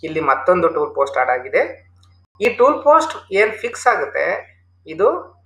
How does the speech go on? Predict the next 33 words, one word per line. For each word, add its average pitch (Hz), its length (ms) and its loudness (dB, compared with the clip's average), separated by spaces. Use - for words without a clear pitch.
cross 139 300 -4
ಸ್ಲೈಡ್ 180 220 2
ಆಗುತ್ತೆ. 156 580 -4
ಈ 180 80 -6
cross 165 380 0
ಸ್ಲೈಡ್ 196 240 -2
saddle 147 360 2
ಮೇಲೆ 151 220 -6
fix - 240 -10
ಆಗುತ್ತೆ. 170 300 -4
ಇದನ್ನ 170 180 -4
reach 151 240 -6
over 147 220 0
carriage 135 340 -2
ಅಂತಲೂ 135 260 -14
ಕೂಡ - 100 -4
ಕರಿತೇವೆ. 156 560 0
Next - 720 0
ನಾನು 190 180 4
ಆಗ್ಲೇ 247 220 4
ಹೇಳಿದ್ನಲ್ಲ 185 400 2
hexagonal 151 580 -2
turreted 127 460 -6
ಅಂತ, 123 200 -8
ನೋಡಿ 135 180 -2
ಇದು 165 480 -6
ಆರು 151 320 6
ಫೇಸ್‌ಗಳು - 880 -4
ಬರುತ್ತೆ. - 680 -8
ಈ 156 160 -10
ಪ್ರತಿ 156 360 2
ಫೇಸಲ್ಲೂ 147 480 0
ಕೂಡ 147 220 0